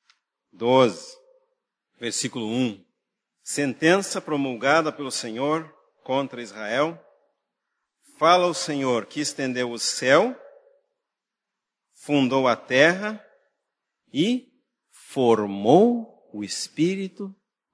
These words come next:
do homem dentro dele. Então está muito claro que, e esse formar aqui, de novo,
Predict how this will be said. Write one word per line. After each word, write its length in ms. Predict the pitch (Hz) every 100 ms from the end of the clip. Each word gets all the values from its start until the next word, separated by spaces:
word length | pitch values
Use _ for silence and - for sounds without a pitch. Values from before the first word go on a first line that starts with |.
| -
do 140 | 151
homem 580 | 127 117 107 95 85 85 _ _ _ _ -
dentro 920 | - 120 120 120 117 - 117 117 113 _
dele. 540 | - 90 101 92 82 73 _ _ _ _ _ _ _ _
Então 120 | 190
está 220 | 196 180
muito 440 | 156 175 277 269 -
claro 540 | - 156 180 190 180
que, 140 | -
e 200 | 147 143
esse 200 | 175 214
formar 420 | 170 175 143 151 147
aqui, 340 | 120 - 208
de 140 | 160
novo, 520 | 135 131 190 220 220